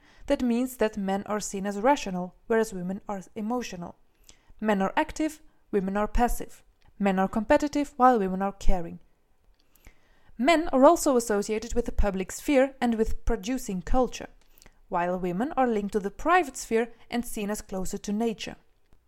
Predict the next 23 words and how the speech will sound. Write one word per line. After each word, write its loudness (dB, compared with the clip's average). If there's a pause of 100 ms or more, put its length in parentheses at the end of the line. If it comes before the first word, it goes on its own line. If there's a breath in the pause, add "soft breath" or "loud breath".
(1900)
You -4
see -4
that -8
these -4
characteristics -6
are -2
always -2
posed -4
in -2
contrast 4
to -2
one 2
another. -2 (480 soft breath)
You -4
can 4
only 2
be -6
one 0 (240)
or 4
the 0
other, 0 (420)
not -4
both. 2